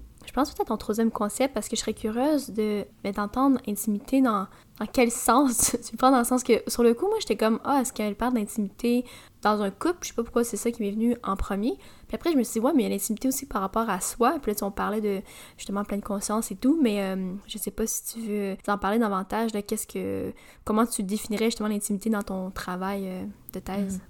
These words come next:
Speaker 2: C'est sûr qu'en ayant un bagage en sexologie, euh, il y a quand même un accent qui est mis, justement, sur les, l'intimité, euh, interpersonnelle, euh, avec, euh,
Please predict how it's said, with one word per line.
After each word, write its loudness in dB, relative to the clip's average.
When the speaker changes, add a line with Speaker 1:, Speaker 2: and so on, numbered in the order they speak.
Speaker 2:
C'est 0
sûr 0
qu'en 4
ayant 2
un 2
bagage 0
en 0
sexologie, -2
euh, 0
il -2
y -2
a -4
quand -6
même -2
un -4
accent -6
qui -6
est -2
mis, -2
justement, -6
sur -6
les, -4
l'intimité, -2
euh, -10
interpersonnelle, -4
euh, -4
avec, -6
euh, -8